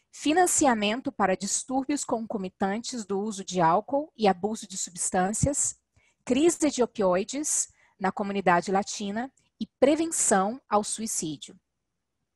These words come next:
O diretor executivo da nalba é o senhor Freddy Sandoval. E esse A T T C faz parte da rede T T C, que é um recurso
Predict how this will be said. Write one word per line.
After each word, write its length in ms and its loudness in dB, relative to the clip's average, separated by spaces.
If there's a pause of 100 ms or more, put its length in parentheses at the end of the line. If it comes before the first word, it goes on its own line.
(300)
O 160 -8
diretor 480 2
executivo 640 -2
da 120 2
nalba 460 0 (220)
é 100 -2
o 60 0
senhor 360 -4
Freddy 520 0
Sandoval. 640 -2 (640)
E 120 4
esse 280 4
A 160 0
T 200 0
T 160 0
C 420 2 (160)
faz 340 2
parte 480 2
da 180 2
rede 520 -2
T 180 -2
T 140 0
C, 340 0 (160)
que 160 0
é 60 6
um 80 -6
recurso 720 -6